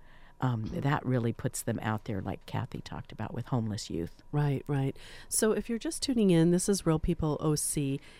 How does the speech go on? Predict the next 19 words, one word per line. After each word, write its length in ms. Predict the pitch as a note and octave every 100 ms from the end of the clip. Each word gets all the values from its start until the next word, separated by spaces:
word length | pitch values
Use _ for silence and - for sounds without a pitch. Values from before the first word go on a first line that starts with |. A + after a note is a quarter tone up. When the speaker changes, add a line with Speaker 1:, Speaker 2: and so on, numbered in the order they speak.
| -
Speaker 2:
and 140 | E3 D#3+
I'm 160 | F3
your 120 | F3+
host, 400 | D#3+ D#3+ C#3+ -
Kimberly 380 | - D3+ C#3+ C#3
Martin. 480 | C#3 C3+ C#3 C3+ B2+ - - F#3 F3+
And 160 | F3+
I 100 | F#3
have, 440 | G3 G#3+ C4 D4 C#4 -
um, 440 | G#3 F#3 F#3 F3+ - - -
with 240 | A3 G#3+ - -
us 240 | F3 - -
Sergeant 540 | - F#3+ F#3 G#3 -
Juan 240 | D#3+ E3 A#3
Reveles. 560 | C#4 F3+ C#3+ E3 - - - -
He 200 | - G#3+
is 420 | - F#3 F3+ -
with 220 | G3+ -
the 240 | F#3 F3